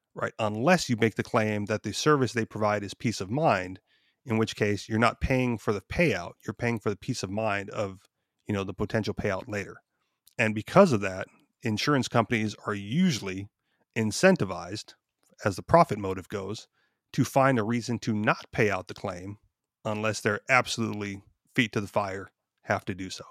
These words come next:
right? That's why they perform their thorough investigation beyond what needs to be investigated and what, which, and why, uh, news stories pops up about people not getting their payout, right? Because of some extenuating circumstance that the insurance company found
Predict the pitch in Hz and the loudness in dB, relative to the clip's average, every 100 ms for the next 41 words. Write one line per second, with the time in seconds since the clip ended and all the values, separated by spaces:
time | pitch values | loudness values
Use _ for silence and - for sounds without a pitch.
0 | - _ _ _ _ - 98 95 110 117 | -20 _ _ _ _ -4 -4 -2 -2 4
1 | 110 107 107 107 - 113 110 104 98 - | 4 4 0 -2 2 2 4 0 -4 0
2 | - 170 147 127 107 113 - 117 139 131 | 6 8 8 4 2 0 -2 -2 0 0
3 | 123 104 107 120 110 104 104 - _ _ | -2 -2 0 0 0 -4 -8 -14 _ _
4 | _ - 107 117 151 - 117 101 104 107 | _ 0 2 4 4 4 2 4 0 -2
5 | 101 98 95 101 98 101 - 107 107 - | -4 -2 -4 -4 -4 -6 -6 -6 -6 -4
6 | 107 104 104 101 101 101 - _ - 117 | -4 -2 -2 -2 -2 -4 -8 _ -4 -2
7 | 98 90 92 _ _ - 117 123 - 113 | -2 -6 -14 _ _ -2 2 4 4 0
8 | 104 - 113 - 107 104 104 98 101 - | 0 2 2 4 0 0 -6 -8 -8 -14
9 | - - _ - 135 - 104 123 190 147 | -20 -20 _ 0 2 2 4 6 6 6
10 | 110 101 98 95 - 90 85 107 - _ | 2 2 -2 0 0 0 -2 -8 -12 _
11 | _ _ - 104 98 - _ - 104 113 | _ _ -6 -4 -4 -6 _ -8 0 2
12 | 104 98 - - - 95 - - 113 - | 2 -2 -10 -12 -10 -8 -2 2 2 0
13 | - 123 107 107 101 - 117 107 - 101 | 0 2 2 0 -2 -2 -2 -2 -4 -6
14 | 98 - 95 101 95 107 98 - 101 95 | -8 -8 -8 -8 -6 -6 -6 -6 -6 -6
15 | 92 - 98 95 95 | -8 -4 -4 -6 -14